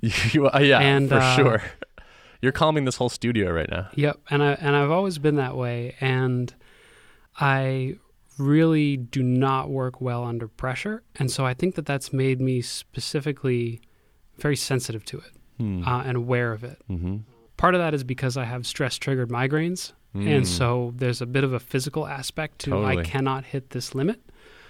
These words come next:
Speaker 2: and so I've always tried to make sure that that balance was really as best it can be.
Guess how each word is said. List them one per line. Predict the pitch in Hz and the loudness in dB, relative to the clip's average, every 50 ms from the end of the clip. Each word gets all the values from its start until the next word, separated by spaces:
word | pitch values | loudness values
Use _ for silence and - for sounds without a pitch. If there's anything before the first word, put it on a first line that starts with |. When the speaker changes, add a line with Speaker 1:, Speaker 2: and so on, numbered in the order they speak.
| - - - _ - | -20 -20 -20 _ -4
Speaker 2:
and | 147 135 135 135 127 | 0 2 2 2 0
so | - - - 147 135 135 131 127 127 127 123 123 123 123 - _ _ _ _ _ _ _ - | -2 -4 -2 -2 0 0 0 -2 -2 -2 -4 -4 -6 -8 -10 _ _ _ _ _ _ _ -6
I've | 135 131 | -4 -2
always | 143 160 160 135 - | 0 0 0 -2 -4
tried | - - 147 147 147 127 | -4 -2 0 0 0 0
to | 127 | -2
make | 123 120 117 | -2 -2 -4
sure | - - - 131 | -6 -4 -2 -2
that | 123 117 - | -2 -2 -4
that | 120 117 - | -6 -8 -4
balance | - 123 123 123 123 123 - | -2 -2 0 0 -2 -2 -6
was | 127 113 - | -12 -12 -10
really | - 113 117 120 117 117 113 113 110 110 110 - _ _ - _ _ _ _ - | -8 -4 -2 -2 -2 -2 -2 -4 -6 -8 -12 -16 _ _ -20 _ _ _ _ -14
as | - - | -14 -6
best | - - 131 - - - | -4 -4 -4 -4 -6 -10
it | 123 | -10
can | - - 117 113 113 | -8 -8 -8 -8 -8
be. | 117 127 - - | -10 -14 -20 -20